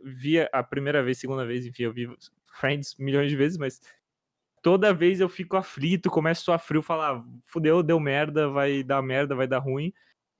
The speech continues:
E nessa foi, tipo, eles terminaram, eu me senti um pouco com a parte do, e aqui comparando de novo com Star Wars nove, mas, tipo,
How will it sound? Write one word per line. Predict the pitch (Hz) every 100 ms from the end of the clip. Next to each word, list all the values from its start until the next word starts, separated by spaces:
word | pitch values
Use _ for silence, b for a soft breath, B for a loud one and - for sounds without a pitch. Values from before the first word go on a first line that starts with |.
| -
E | 180
nessa | 180 202 220
foi, | 190 233
tipo, | - - 202 190 156 135 -
eles | 151 175 -
terminaram, | 190 180 170 190 -
eu | 180 196
me | 226
senti | - 208 220
um | 208
pouco | 185 202 202 202
com | - 190
a | 185
parte | 185 180 170
do, | 165 170 165 156 143
e | 139
aqui | 143 -
comparando | - 160 156 147 135
de |
novo | 139 123
com | -
Star | 131 120
Wars | 120
nove, | 147 165 123 - _ _ _ _ _ _
mas, | - 143 -
tipo, | 143